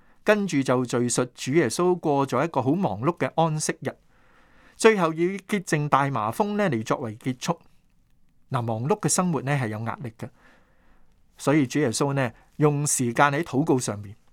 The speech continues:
喺咁豐富嘅內容之中呢，馬可福音冇耶穌基督嘅家譜，而馬太福音呢卻係對呢一份家譜呢記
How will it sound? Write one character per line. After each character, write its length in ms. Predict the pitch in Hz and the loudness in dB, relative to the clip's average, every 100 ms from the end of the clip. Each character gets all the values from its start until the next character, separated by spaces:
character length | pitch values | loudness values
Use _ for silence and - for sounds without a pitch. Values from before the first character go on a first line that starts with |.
| _ _ - _ _ _ - | _ _ -20 _ _ _ 0
喺 100 | 247 | 2
咁 220 | 240 214 | 2 0
豐 200 | 190 285 | -2 -4
富 160 | 262 196 | -2 2
嘅 80 | 180 | 2
內 220 | 151 135 | 2 0
容 200 | 120 113 | -2 -4
之 160 | 202 202 | -4 -2
中 240 | 196 185 | -2 0
呢， 120 | 180 | 0
馬 240 | 131 131 165 | 2 2 2
可 140 | 175 | 0
福 180 | 196 - | -2 0
音 200 | 214 220 - _ - | 0 0 -6 _ -4
冇 560 | 131 139 127 123 165 - - | -2 2 2 4 2 0 -4
耶 160 | 123 | -2
穌 240 | 110 180 170 | 2 2 2
基 80 | |
督 80 | 170 | -2
嘅 160 | 170 117 | -2 -2
家 180 | 135 135 | 0 -2
譜， 240 | 113 110 - _ _ _ _ - | -4 -12 -14 _ _ _ _ 2
而 80 | 156 | 4
馬 320 | 151 143 160 | 4 2 0
太 200 | - 190 | 0 0
福 160 | 190 - | 0 -2
音 200 | 208 208 | -2 0
呢 120 | 196 | -2
卻 160 | 185 180 | 2 0
係 200 | 143 135 | 2 0
對 280 | 151 151 151 - | 2 0 -2 -6
呢 120 | - 226 | 2 2
一 40 | |
份 260 | 220 131 117 | 4 -2 0
家 200 | 175 175 | 0 0
譜 240 | 120 135 | -4 -4
呢 100 | 147 | -4
記 140 | 127 | 0